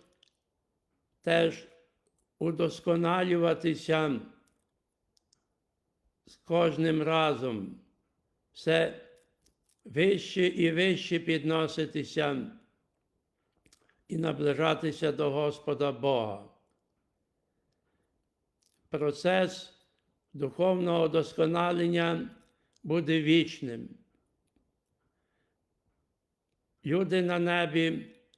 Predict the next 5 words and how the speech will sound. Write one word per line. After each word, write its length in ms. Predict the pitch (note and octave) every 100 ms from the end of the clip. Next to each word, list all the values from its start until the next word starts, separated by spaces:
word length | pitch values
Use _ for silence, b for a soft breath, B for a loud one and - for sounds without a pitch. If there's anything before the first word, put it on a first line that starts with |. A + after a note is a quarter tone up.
| _ _ _ _
будуть 160 | D#3 D3
мати 640 | E3+ F3 F3 - - F3 -
можливість 1040 | E3+ D#3+ C#3+ F3 F3 E3 E3 - - - _ _ _ _ _ _ _ _ _ _ _ _ _ _ _ _ _ _
все 580 | - - F3 F3+ - - _ _ _ _ _ -
збагачувати 1500 | B2+ D3 C#3 D#3+ G3 G3 F#3+ F3 F3 E3+ E3+ E3+ D#3 -